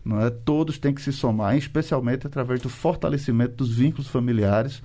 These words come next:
para que nós possamos, enquanto nação, superar essa que, sem dúvida nenhuma, é uma mazela que tem consumido vidas,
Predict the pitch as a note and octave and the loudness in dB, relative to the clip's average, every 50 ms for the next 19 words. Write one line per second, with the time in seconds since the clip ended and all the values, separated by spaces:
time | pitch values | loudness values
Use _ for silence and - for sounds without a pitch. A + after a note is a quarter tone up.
0 | - - - - - - - - - - B2 B2 B2+ C3 - B2+ C3 C3+ C3 - | -18 -18 -18 -18 -16 -16 -16 -16 -6 -2 0 0 0 0 -2 0 0 0 -2 -2
1 | - D#3 D#3 D#3+ - B2 A2+ A2 G#2+ A2 A#2+ D3 D3 C#3 - D3 D3 D#3 D#3 - | -2 -4 -4 -2 0 0 0 0 0 0 0 0 0 0 0 0 0 0 0 -2
2 | - D3+ C#3 C#3 - - - - - - A#2 C3+ D3 D#3+ D3 - - C3 G#2+ G#2 | -4 -4 -4 -4 -6 -10 -16 -18 -2 2 2 2 2 0 -4 -4 -4 -2 -2 -2
3 | - - - - - - - - - - - D#3+ D#3+ - D3+ A#2+ A2 A2 A#2 B2 | -6 -10 -16 -20 -20 -20 -20 -20 -12 -4 -4 -2 0 0 0 0 2 0 0 0
4 | C3 - - A2+ A#2 B2+ A#2+ A#2 - - - - - C3+ A#2+ B2 C#3+ C#3+ C#3+ C#3+ | -2 -2 -2 -2 -2 -2 -2 -6 -10 -12 -12 -4 -2 0 2 2 2 2 2 0
5 | C3+ A#2+ A2+ A2 A#2 B2 C#3 - - - - - - A#2+ B2+ B2+ C3+ C3+ B2 A2+ | 0 0 0 0 -2 -2 -4 -6 -10 -14 -12 -4 0 2 2 4 2 2 2 0
6 | G#2+ G#2 A2+ A2+ A#2 B2 B2+ A#2 - A#2 A2+ A#2+ A2+ A2 A2+ A#2 C#3 C3+ C#3 - | 0 0 0 2 2 0 0 -4 -6 -6 -2 -2 -2 -2 0 0 -2 -2 0 0
7 | B2 B2 C3+ C3+ C3+ A2+ G#2 A2 A#2 B2 B2+ C3+ C3+ C#3 - - | 0 0 2 2 2 0 2 2 2 2 2 0 -2 -4 -4 -8